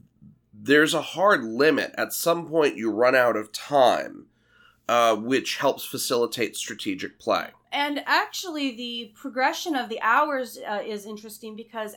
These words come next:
Speaker 2: as the hours progress, the number of cards that you must pass to other players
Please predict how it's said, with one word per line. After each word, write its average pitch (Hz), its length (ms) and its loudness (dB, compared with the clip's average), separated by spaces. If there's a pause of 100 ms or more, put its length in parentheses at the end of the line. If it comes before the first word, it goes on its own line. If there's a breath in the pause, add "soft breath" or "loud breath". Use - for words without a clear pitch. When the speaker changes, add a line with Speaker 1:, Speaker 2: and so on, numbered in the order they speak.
Speaker 2:
as 240 340 0
the - 140 -12
hours 220 320 0
progress, 247 500 -4
the 214 120 -16
number 208 280 -8
of 254 140 -12
cards 226 320 -6
that 208 120 -18
you 220 100 -14
must 208 200 -14
pass 247 300 -6
to 233 100 -10
other 208 180 -10
players 247 580 -8